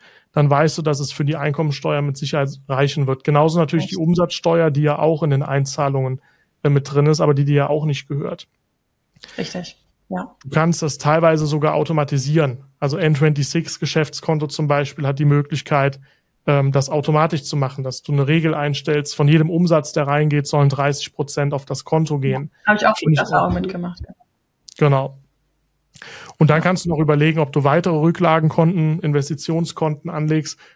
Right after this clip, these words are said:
Speaker 1: Das ist eigener Geschmack. Aber diese Trennung Privatkonto, Geschäftskonto und im
Speaker 2: Und
Speaker 1: Geschäftskonto ein
Speaker 2: Steuerrücklage.
Speaker 1: Unterkonto mit Steuerrücklage wäre mal so das Minimum.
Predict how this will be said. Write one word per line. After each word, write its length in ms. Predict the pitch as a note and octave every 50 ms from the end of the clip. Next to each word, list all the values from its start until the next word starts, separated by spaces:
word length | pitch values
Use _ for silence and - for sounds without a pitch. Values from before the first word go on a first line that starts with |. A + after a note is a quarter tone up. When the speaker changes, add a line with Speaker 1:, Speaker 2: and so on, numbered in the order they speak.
| _ _
Speaker 1:
Das 160 | D3+ D3+ C#3
ist 120 | D#3 -
eigener 400 | - D#3 D3+ D3+ D3 D3+ C#3+ C#3
Geschmack. 460 | C3 B2+ - - D3+ C#3+ C#3 C#3 - -
Aber 160 | - D3+ D3+
diese 240 | C#3+ D3 C#3 D3+ C#3+
Trennung 420 | - C#3 D3+ E3+ F3+ F#3 F3 D#3+
Privatkonto, 880 | - - D#3+ D3 C#3 D3 D#3 F3 F3 - - - F3 F3 E3+ - F3 E3
Geschäftskonto 1040 | D3+ D3 - - E3+ E3 - - - - - D#3+ D#3 D#3 D3+ D#3+ D3+ D3+ D3+ D3 _ _ _ _ _
und 160 | _ D#3+ E3+ -
im 100 | F#3 F3+
Speaker 2:
Und 40 |
Speaker 1:
Geschäftskonto 560 | D#3+ D#3 C3+ - E3 - - - - F#3+ F#3 F#3+
ein 300 | F#3+ F3 D#3 D3+ D#3 G#3
Speaker 2:
Steuerrücklage. 240 | - F3 F3 E3+ F3
Speaker 1:
Unterkonto 520 | F3 F3+ E3+ D3+ - - D#3 D#3 D3+ D#3+ D3
mit 120 | D3 C#3
Steuerrücklage 840 | - - E3 D#3 D#3+ D#3+ D#3+ D3 D#3 D3 - D#3+ D3 D3 C#3 C#3
wäre 120 | C3+ D3+ D3+
mal 140 | D3+ D3 C#3
so 100 | C#3 C#3
das 220 | C#3+ C3+ C#3 -
Minimum. 600 | D3+ E3 G3 G#3 G#3+ G#3 G3+ G3+ G#3 A3 A#3+ -